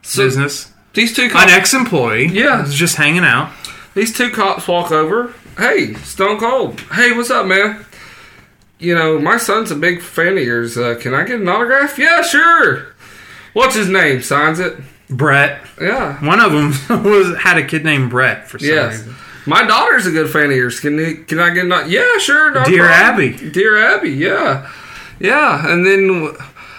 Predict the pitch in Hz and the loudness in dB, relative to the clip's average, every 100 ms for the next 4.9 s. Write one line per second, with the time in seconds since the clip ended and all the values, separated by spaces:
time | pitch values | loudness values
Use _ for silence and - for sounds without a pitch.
0 | - - - - 233 190 160 160 165 - | -20 -8 -2 2 2 2 -2 -8 -10 -12
1 | - - 226 220 233 214 208 254 302 277 | -6 0 2 2 2 0 2 4 4 4
2 | 175 139 123 123 - 170 277 403 311 - | 2 2 0 -4 -6 0 4 6 6 4
3 | 233 220 220 220 196 156 151 156 196 196 | 4 4 4 2 0 0 0 0 2 0
4 | 196 160 170 170 180 190 190 - 196 | 2 2 4 4 4 4 2 2 2